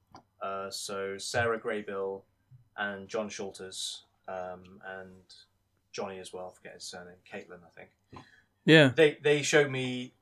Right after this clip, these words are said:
Speaker 1: Rohan's game, and at first it was basically a science-themed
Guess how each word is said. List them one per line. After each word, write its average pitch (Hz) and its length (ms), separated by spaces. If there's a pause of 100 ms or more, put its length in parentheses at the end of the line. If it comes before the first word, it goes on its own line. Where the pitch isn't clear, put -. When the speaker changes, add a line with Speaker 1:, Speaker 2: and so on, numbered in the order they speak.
(120)
Speaker 1:
Rohan's 120 540
game, 98 380 (600)
and 107 460 (160)
at 123 160
first 165 380
it 120 80
was 117 180
basically 113 560
a - 80
science-themed 107 1120